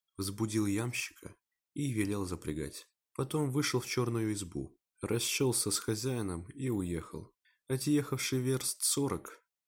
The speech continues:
он опять остановился кормить. Отдохнул в сенях на постоялом дворе и в обед вышел на крыльцо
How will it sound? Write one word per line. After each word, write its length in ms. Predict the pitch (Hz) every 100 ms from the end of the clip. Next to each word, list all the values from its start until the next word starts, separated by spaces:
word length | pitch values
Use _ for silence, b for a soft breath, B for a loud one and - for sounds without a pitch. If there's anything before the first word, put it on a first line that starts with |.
| -
он 220 | 131 135
опять 360 | 131 135 120
остановился 640 | 98 - 107 113 127 123 95
кормить. 640 | 87 87 82 87 - - - _ _ -
Отдохнул 580 | 117 120 123 - 143 131
в 60 |
сенях 640 | - 95 92 104 90 - -
на 140 | - 95
постоялом 580 | 90 - 101 92 87 82
дворе 400 | 87 78 73 - _ b b -
и 120 | 165
в 80 | 127
обед 320 | 113 120 113
вышел 440 | 110 123 - 80
на 140 | 80 80
крыльцо 640 | - 80 - - 95 82